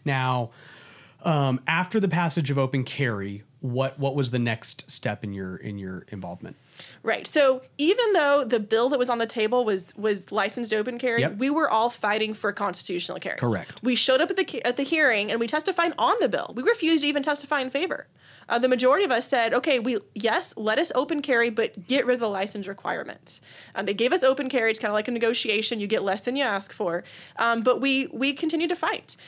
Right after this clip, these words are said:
Speaker 2: And
Speaker 1: Yep.
Speaker 2: so we reorganized, um, and again went through the political party process, came back in twenty seventeen, which was the last session. And we got a hearing for constitutional carry. Not only a hearing, but we overwhelmingly,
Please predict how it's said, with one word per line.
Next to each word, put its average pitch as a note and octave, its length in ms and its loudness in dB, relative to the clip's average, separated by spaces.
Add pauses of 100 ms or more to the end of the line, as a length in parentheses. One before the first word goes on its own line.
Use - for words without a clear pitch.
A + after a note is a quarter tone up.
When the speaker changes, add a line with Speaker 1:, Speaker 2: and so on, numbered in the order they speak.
(160)
Speaker 2:
And A#3+ 160 0
Speaker 1:
Yep. - 20 -4
Speaker 2:
so B3+ 180 4
we B3 120 0
reorganized, B3+ 840 0
um, G#3+ 280 0
and G#3 100 0
again G#3+ 260 -2
went G#3+ 120 -4
through G#3+ 80 -4
the F#3 80 -6
political G#3+ 340 -4
party G3 220 0
process, A#3+ 480 -2
came A#3+ 180 -4
back A3 220 0
in A3 80 -4
twenty A#3 260 -2
seventeen, A#3 640 -4 (320)
which G3+ 220 -2
was G#3 100 -4
the G#3 60 -2
last A3 220 0
session. D4 380 -2 (680)
And - 100 2
we C#4+ 80 4
got C#4+ 160 4
a E4 60 2
hearing D4+ 320 0
for A#3+ 140 -2
constitutional A#3 600 -2
carry. G3 320 0
Not A3 180 -2
only C4 360 -2
a A#3 60 0
hearing, C4 420 2
but A3+ 100 0
we A#3+ 220 -2
overwhelmingly, B3 1300 2